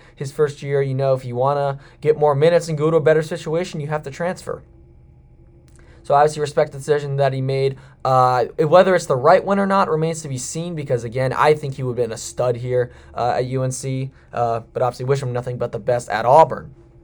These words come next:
Uh, Day'Ron Sharpe, he declares for the N B A draft. No surprise there. He'll be, uh, a first-round pick. Uh, I mean, six ten, great potential. We saw what he did for U N C,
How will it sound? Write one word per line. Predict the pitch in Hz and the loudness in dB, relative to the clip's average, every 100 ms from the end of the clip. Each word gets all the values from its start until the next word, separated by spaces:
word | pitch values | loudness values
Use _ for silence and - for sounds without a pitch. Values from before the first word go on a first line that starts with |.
| - _ _ - - _ - - - - - | -20 _ _ -20 -20 _ -20 -20 -20 -6 6
Uh, | 147 151 | 8 8
Day'Ron | 151 185 202 196 | 6 4 2 4
Sharpe, | 190 170 | 4 2
he | 165 185 | 0 -6
declares | 165 185 170 165 | -6 0 0 0
for | 143 | -6
the | 143 | -4
N | 151 | 0
B | 151 | 0
A | |
draft. | 143 147 147 | 2 2 2
No | 156 | -2
surprise | 151 127 143 131 | -2 0 0 0
there. | 135 135 | -2 -4
He'll | 135 143 | -2 -2
be, | 135 135 | -2 -4
uh, | 127 - - 120 - | -4 -10 -6 -2 -2
a | |
first-round | 135 127 - 127 117 | 0 0 0 -4 -4
pick. | 127 123 - _ - - | -4 -4 -6 _ -20 -6
Uh, | 120 120 113 101 _ | 0 0 0 -6 _
I | - | -14
mean, | 113 104 | -12 -6
six | 135 - | -6 -4
ten, | 143 120 | -4 -4
great | 117 127 | -2 -4
potential. | 117 131 120 | -4 -6 -6
We | 139 220 | -6 -4
saw | 214 170 | 4 4
what | 131 127 | 4 0
he | 113 | -4
did | 117 | -6
for | - 113 | -6 -10
U | 117 | -8
N | 113 | -8
C, | 110 123 113 | -10 -12 -12